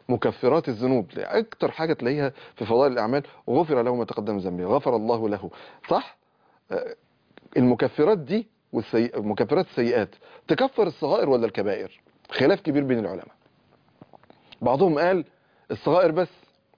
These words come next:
وبعضهم قال لا، الكبائر عايزة توبة،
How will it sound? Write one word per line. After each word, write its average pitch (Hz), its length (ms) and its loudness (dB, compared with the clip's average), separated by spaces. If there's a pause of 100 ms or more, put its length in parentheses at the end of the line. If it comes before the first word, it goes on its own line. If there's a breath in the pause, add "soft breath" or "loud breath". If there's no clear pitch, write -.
(480 soft breath)
وبعضهم 127 460 2
قال 131 240 0
لا، 170 120 0 (160)
الكبائر 110 380 -2
عايزة 135 240 0
توبة، 139 340 0